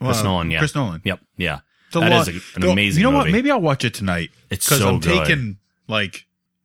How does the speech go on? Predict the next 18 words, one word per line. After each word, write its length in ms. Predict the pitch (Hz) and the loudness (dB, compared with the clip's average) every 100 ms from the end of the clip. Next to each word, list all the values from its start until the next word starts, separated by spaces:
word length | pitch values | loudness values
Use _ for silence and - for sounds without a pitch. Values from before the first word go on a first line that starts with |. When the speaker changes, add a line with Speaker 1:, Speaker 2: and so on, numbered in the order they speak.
| - | -18
Speaker 2:
because 200 | 113 135 | -6 -2
I, 160 | 117 107 | -2 -2
I 80 | 107 | -4
told 180 | 98 | -4
Heather, 180 | 92 95 | -4 -4
I'm 80 | 87 | -4
like, 120 | 82 | -4
"I 80 | 82 | -4
need 120 | 113 | 0
a 40 | 107 | -2
couple 220 | - 87 | -4 -8
nights 340 | 87 82 82 - | -6 -6 -6 -10
to 40 | |
just 160 | 82 85 | -6 -2
Speaker 1:
Yeah. 100 | 82 | -2
Speaker 2:
seriously 500 | 76 123 101 - 85 | 0 -2 -2 -4 -8
chill 320 | - - 90 - | -6 -4 -4 -4
out 260 | 82 80 | -4 -6